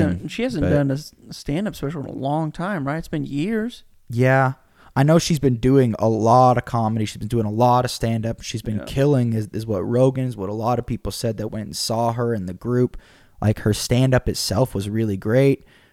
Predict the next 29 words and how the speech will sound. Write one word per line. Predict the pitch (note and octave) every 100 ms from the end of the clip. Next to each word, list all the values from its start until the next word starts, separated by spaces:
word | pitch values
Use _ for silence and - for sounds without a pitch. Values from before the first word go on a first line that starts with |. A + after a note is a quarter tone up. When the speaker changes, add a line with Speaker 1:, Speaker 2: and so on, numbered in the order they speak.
| _
Speaker 2:
Um, | - A2
heard | G2+ A#2+
lots | A2+ A#2+ B2
of | A2+
great | A#2 G2+
stuff | - A#2+ C3
about | G2 - F2
it. | D#2 -
But | G#2 - _ _ -
this | A#2 C#3
special | - C3 - A#2+
to | -
me | A#2 C3+ C#3
was | B2 A2
not | A2 A2 G2+
very, | G#2+ G2+ F#2 F2+ - _ _ _ _ _ _ G#2
um, | G#2
entertaining, | G#2+ G#2 - A#2 A2 G#2+
and | G#2
I | - G#2+
just | A2 -
couldn't | A#2 -
quite | - G2 D#2+
get | G2 F2+
through | - F#2+
it. | E2+ -
But | D3 C#3
Speaker 1:
So, | F#3+
Speaker 2:
that | F3+